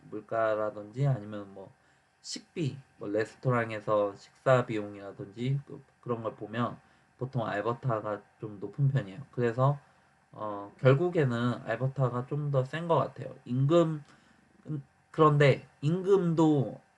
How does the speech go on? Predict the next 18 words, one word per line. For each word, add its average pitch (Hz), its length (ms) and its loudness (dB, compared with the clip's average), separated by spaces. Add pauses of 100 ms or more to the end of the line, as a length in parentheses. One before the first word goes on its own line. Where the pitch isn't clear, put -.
뭐 120 220 -4
최저임금뿐만 190 920 2
아니라 107 540 0 (160)
그 98 680 -12 (160)
저 127 320 6
같은 139 300 2
경우에는 117 400 -2
이제 101 280 -10
용접사인데 110 1400 -2 (440)
일도 151 600 2
더 120 160 0
많고 156 840 -6 (520)
아무래도 120 600 4 (220)
일자리도 113 600 -2 (240)
좀 139 220 0
더 127 160 4
많고 104 680 -6
그리고, 104 460 -6